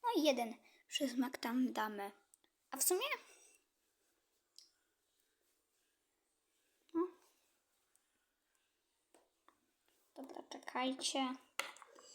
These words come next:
Nie wiem, czemu trochę więcej wody nie wlać. Nie tylko dla, dla żółwia, ale też dla rybek.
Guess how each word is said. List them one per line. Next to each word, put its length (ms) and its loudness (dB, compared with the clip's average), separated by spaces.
Nie 100 2
wiem, 140 2
czemu 240 2
trochę 400 -2
więcej 400 4
wody 300 2
nie 260 -8
wlać. 520 -10
Nie 100 -4
tylko 440 0
dla, 240 2
dla 380 2
żółwia, 420 4
ale 280 8
też 240 -2
dla 380 4
rybek. 640 6